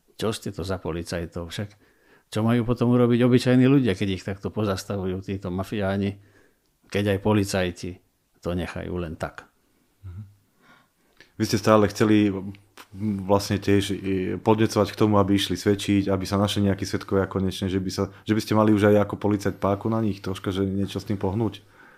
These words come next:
Speaker 2: Zobrať ich, povedzme, do, do väzby alebo niečo také?
Speaker 1: A viete, to, to je zas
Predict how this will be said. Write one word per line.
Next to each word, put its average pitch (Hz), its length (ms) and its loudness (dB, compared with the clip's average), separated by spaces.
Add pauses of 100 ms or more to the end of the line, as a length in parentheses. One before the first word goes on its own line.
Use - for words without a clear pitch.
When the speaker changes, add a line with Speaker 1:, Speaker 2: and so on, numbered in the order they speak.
(140)
Speaker 2:
Zobrať 95 320 2
ich, - 80 -8
povedzme, 90 320 -2
do, 95 240 0
do 92 160 -2
väzby 95 400 -2
alebo 87 320 -4
niečo 90 240 -6
také? 92 400 -12 (640)
Speaker 1:
A - 80 -10
viete, 143 320 -2
to, 120 320 -2 (800)
to 113 80 -6
je 107 160 -2
zas 101 400 -6